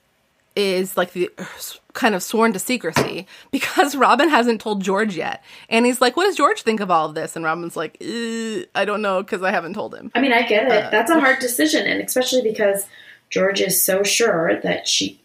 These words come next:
Speaker 2: that she's going to pick him, and it's, it's not even about the school, it's about picking him. Um,
Speaker 1: Well, yeah, and before she even tells him about the whole, the situation at all, like, the fact that she, she hasn't even told him she applied to Sarah Lawrence at the outset of this book.
Speaker 2: Right.
Speaker 1: She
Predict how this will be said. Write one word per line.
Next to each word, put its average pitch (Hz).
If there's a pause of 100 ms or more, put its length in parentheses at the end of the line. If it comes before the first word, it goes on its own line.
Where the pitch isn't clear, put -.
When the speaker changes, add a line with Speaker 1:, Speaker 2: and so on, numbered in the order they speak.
Speaker 2:
that 165
she's 202
going 185
to -
pick - (340)
him, -
and 196
it's, 185 (100)
it's -
not 226
even 196
about 160
the -
school, -
it's -
about -
picking 165
him. - (800)
Um, 170
Speaker 1:
Well, -
yeah, 302
and 285
before 330
she 339
even 254
tells 233
him 240
about 190
the 190
whole, 196
the 202
situation 196
at 147
all, 190
like, 175
the 202
fact 196
that -
she, -
she -
hasn't 370
even 311
told 240
him 226
she -
applied 202
to 180
Sarah 160
Lawrence -
at 170
the 185
outset 165
of -
this -
book. -
Speaker 2:
Right. - (180)
Speaker 1:
She 220